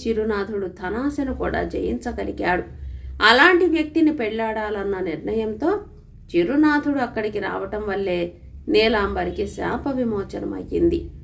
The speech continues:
వ్యాపారమయమైపోతున్న మానవ సంబంధాలలో అరుదుగా కనిపించే విశిష్ట వితరణ అది. అలాంటి గొప్ప నిర్ణయం తీసుకోవడం వల్లే ప్రకాండుడు అతన్ని ఆనందంతో దీవించాడు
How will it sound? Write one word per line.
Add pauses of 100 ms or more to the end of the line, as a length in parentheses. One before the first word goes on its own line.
(260)
వ్యాపారమయమైపోతున్న
మానవ
సంబంధాలలో (360)
అరుదుగా
కనిపించే (320)
విశిష్ట
వితరణ
అది. (540)
అలాంటి
గొప్ప
నిర్ణయం
తీసుకోవడం
వల్లే
ప్రకాండుడు
అతన్ని
ఆనందంతో
దీవించాడు